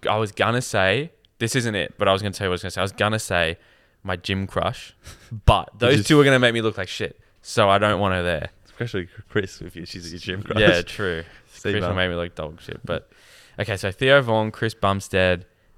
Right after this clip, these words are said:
Speaker 1: and I wanna say Gary Vee.
Speaker 2: Yeah, fuck, he'd spit you some knowledge, hey?
Speaker 1: See, I think I'd come
Speaker 2: He'd
Speaker 1: out of
Speaker 2: change your
Speaker 1: that,
Speaker 2: life.
Speaker 1: I'd come out of that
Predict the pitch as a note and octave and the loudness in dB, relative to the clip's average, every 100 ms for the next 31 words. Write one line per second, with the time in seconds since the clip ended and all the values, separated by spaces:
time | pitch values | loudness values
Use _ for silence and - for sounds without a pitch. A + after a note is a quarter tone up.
0 | - F#2+ F#2 F#2 F#2 F2+ F2+ F2+ - - | -4 0 2 2 0 -2 -2 -6 -10 -16
1 | _ _ _ _ _ - _ - G2 F#2+ | _ _ _ _ _ -20 _ -6 -6 -4
2 | F2+ E2+ F2 E2+ E2+ E2 - _ _ _ | -2 -2 -2 -2 -4 -8 -12 _ _ _
3 | _ _ - F2+ F2 E2+ D#2+ C#2+ - _ | _ _ -6 -4 -4 -6 -10 -10 -16 _
4 | _ _ - - - _ _ _ - F#2 | _ _ -12 -12 -12 _ _ _ -2 -2
5 | F2+ F2+ F2 G2 F2+ - E2+ F2 E2 E2+ | -2 -6 -6 -8 -8 -8 -8 -6 -8 -8
6 | E2+ F#2+ - - E2+ D#2+ A2 G2 G#2 C#3 | -12 -12 -12 -6 -4 2 4 4 2 0
7 | C3 C#3 - A#2+ A#2 A#2 D3+ G#2+ G2+ G#2 | 0 -2 0 4 4 6 6 6 6 4
8 | F#2+ - - - B2 - B2 A#2+ A#2 G#2+ | 4 0 -2 0 0 0 2 2 2 0
9 | G#2 A2+ | -2 -4